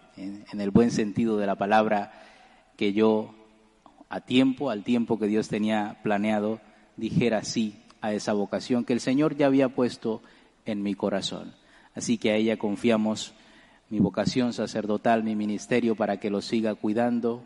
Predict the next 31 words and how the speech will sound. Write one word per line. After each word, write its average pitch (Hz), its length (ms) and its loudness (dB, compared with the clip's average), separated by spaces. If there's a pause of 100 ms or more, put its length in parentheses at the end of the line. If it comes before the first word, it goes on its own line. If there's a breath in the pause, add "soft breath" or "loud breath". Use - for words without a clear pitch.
como 104 240 -4
lo 101 120 2
ha 98 60 0
hecho 98 180 -6
hasta - 180 -8
el 98 100 -6
momento. 87 500 -10 (640 soft breath)
Dios 131 340 2
te 123 100 0
salve, 104 680 0 (140)
Reina 135 560 6
y 117 80 0
Madre 117 460 2
de 113 100 0
Misericordia, 104 1080 -2 (440 soft breath)
vida, 156 320 2
dulzura 147 640 2
y 107 140 0
esperanza 110 760 -2
nuestra. 101 640 -8 (440)
Dios 127 420 0
te 127 140 -4
salve, 98 640 -2 (380 loud breath)
a 117 120 -4
ti 151 140 -2
llamamos 147 640 2
los 131 180 0
desterrados 135 840 -2
hijos 101 500 -6
de 104 220 -4
Eva. 95 320 -8